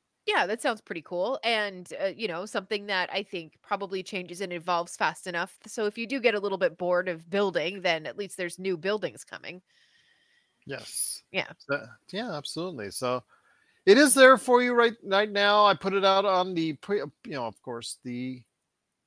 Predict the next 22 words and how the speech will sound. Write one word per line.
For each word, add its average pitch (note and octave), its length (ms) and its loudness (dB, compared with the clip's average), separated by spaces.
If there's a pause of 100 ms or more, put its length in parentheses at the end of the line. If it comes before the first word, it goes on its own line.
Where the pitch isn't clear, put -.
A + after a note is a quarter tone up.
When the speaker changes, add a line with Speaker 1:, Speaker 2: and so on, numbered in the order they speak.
(360)
Speaker 2:
the C3 60 -12
link D3 280 -14 (480)
at G#2+ 180 -4 (360)
Pop G3 180 4
Culture F#3 240 -4
Cosmos F#3 560 -2
on C#3 140 -6
Facebook. E3 440 -6
Go E3+ 180 -2
ahead D#3+ 260 -6
and C#3+ 120 -8
check D3+ 180 -6
it D#3 80 2
out. D#3 220 6
It E3 160 0
is G#3 160 2
the D#3 100 -2
Xbox E3 460 0
Developers C#3+ 540 -2
Direct C3+ 440 -2 (460)
twenty B3 280 4
twenty-four G#3 960 -2